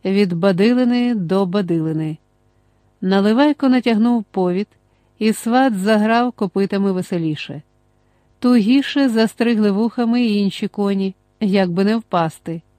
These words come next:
Коли підкова наступала на скляну снігову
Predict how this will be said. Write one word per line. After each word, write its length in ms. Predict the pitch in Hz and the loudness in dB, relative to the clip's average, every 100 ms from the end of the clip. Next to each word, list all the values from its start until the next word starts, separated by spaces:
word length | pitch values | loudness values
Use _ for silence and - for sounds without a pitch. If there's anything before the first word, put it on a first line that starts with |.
| _ _ _ _ _ _ _ _ | _ _ _ _ _ _ _ _
Коли 260 | 254 269 330 | 2 4 4
підкова 580 | 269 - - 262 233 | 2 -2 0 2 2
наступала 680 | 202 202 - 202 220 214 202 | 2 0 -2 -4 0 0 2
на 140 | 196 | 0
скляну 480 | 196 - 202 202 214 | -2 -4 -2 0 0
снігову 600 | - 196 190 190 196 190 | -2 -2 0 0 -2 -4